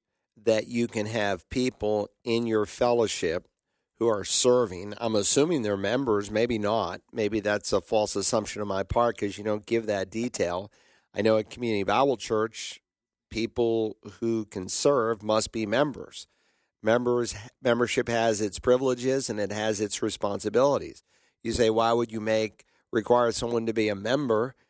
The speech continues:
to serve?" Because if someone's not a member of a New Testament local church, they're either between churches or they're living in ignorance or they're living in rebellion.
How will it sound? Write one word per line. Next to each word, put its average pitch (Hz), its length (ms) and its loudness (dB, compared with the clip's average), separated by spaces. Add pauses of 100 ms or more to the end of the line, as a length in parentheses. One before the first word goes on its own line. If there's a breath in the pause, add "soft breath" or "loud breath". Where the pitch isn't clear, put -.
(220)
to 127 140 -2
serve?" 160 600 0
Because 127 300 2
if 120 100 0
someone's 127 380 2
not 131 260 0
a 202 60 2
member 107 500 0
of 117 200 -4
a 113 80 2
New 110 160 -2
Testament 107 480 0
local 107 280 -2
church, 107 600 -2 (440)
they're 120 140 6
either 127 240 2
between 139 460 -2
churches 127 640 0
or 120 120 4
they're 113 160 2
living 117 360 0
in 110 100 0
ignorance 127 640 0
or 120 120 4
they're 117 160 2
living 120 300 0
in 120 160 -2
rebellion. 127 640 -2